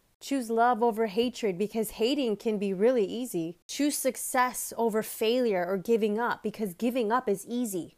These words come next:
It's harder to be resilient. It's harder to stand up. But in choosing to stand up is where your success story lies.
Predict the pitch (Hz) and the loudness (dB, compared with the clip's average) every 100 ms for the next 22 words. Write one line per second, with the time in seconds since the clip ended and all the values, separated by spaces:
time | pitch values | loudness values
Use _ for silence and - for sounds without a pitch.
0 | _ - - 240 262 254 196 - _ _ | _ -16 -4 2 4 4 2 0 _ _
1 | - 247 190 220 196 180 160 247 277 190 | -2 0 2 2 4 2 4 6 6 2
2 | 143 - 196 - 240 254 247 - - 220 | -4 -6 -8 -4 -2 0 0 -4 -8 -6
3 | 202 190 - 226 - - _ _ _ _ | -4 -6 2 2 2 -6 _ _ _ _
4 | 160 214 208 - _ 269 302 339 339 320 | -2 0 0 -2 _ 2 2 2 0 -2
5 | - _ - 285 269 247 196 - 202 240 | -10 _ 0 2 4 2 0 -6 -6 -4
6 | 214 196 - 254 349 - _ _ _ 220 | -4 -4 0 0 0 -6 _ _ _ 0
7 | 202 190 208 202 196 - 202 - - 190 | 0 0 0 0 -2 -6 -12 -12 -6 -6
8 | 185 - 196 185 175 190 170 - - - | -6 -8 -6 -4 -6 -6 -8 -8 -16 -20
9 | - | -20